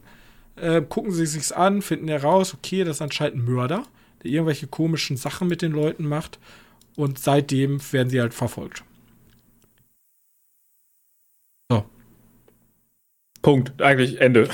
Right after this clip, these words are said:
Speaker 2: <laughs> Mehr braucht dazu
Speaker 1: Punkt,
Speaker 2: nicht zu
Speaker 1: Ende,
Speaker 2: sagen,
Speaker 1: das
Speaker 2: passiert.
Speaker 1: ist Jeepers Creepers. Hat mir jetzt, also, war ganz nett, vor allem das Ende, weil war an sich schon sehr, sehr brutal. Er wird irgendwie immer brutaler.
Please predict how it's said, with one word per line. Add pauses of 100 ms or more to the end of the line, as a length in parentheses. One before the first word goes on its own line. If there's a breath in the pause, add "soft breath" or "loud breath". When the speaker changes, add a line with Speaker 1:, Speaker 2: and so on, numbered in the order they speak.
(120)
Speaker 2:
<laughs>
Mehr
braucht
dazu
Speaker 1:
Punkt,
Speaker 2:
nicht
zu
Speaker 1:
Ende,
Speaker 2:
sagen,
Speaker 1:
das
Speaker 2:
passiert.
Speaker 1:
ist
Jeepers
Creepers. (460 soft breath)
Hat
mir
jetzt,
also,
war
ganz
nett,
vor
allem
das
Ende,
weil (100)
war
an
sich
schon
sehr,
sehr
brutal.
Er
wird
irgendwie
immer
brutaler.